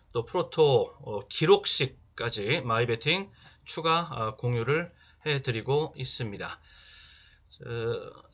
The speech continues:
지난 회차, 지난 라운드에서,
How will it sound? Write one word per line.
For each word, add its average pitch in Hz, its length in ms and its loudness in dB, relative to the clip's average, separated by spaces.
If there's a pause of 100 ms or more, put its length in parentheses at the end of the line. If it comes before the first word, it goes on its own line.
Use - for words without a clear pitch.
(100)
지난 180 1300 2 (300)
회차, 151 320 0
지난 170 360 2
라운드에서, 147 1300 2